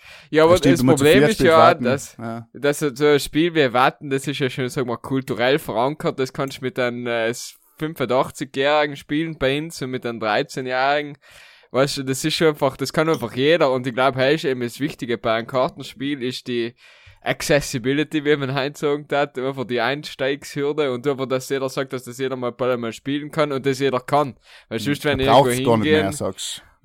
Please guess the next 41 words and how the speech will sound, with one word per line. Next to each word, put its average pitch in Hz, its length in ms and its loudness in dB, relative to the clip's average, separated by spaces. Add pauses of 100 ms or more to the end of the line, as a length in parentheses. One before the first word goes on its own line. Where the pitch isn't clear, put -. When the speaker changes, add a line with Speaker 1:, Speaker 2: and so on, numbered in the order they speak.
Speaker 1:
und 131 160 0
nachher 147 320 4
sp-, - 160 -12
sag 147 220 4
ich, 143 180 4
spielen 156 220 0
wir 135 80 4
Briscola, 160 720 4
dann 135 100 0
hat 143 220 0
schon 147 140 -4
nur 131 180 -4
der, 123 400 0
dann 127 80 -6
hat 131 280 2
niemand 131 280 -4
Karten 143 440 2
und 127 120 -4
dann 123 120 0
weiß 131 200 2
sowieso 151 340 2
niemand, 143 320 -2
wie 120 60 0
es 113 100 -6
geht, 135 300 2
ich 120 80 -4
weiß 110 180 -2
es 90 140 -10
auch 110 160 0
nicht. 139 160 -2 (360)
Und, 120 60 -2
Speaker 2:
Briscola 123 380 4
ist 113 120 4
ja 120 60 4
Speaker 1:
äh, 120 40 4
Speaker 2:
das 127 140 -2
Maskottchen 117 520 -2
von 101 120 -8
Gardaland. 101 600 -4 (480)
Speaker 1:
Ja, 135 240 4
genau. 107 280 -2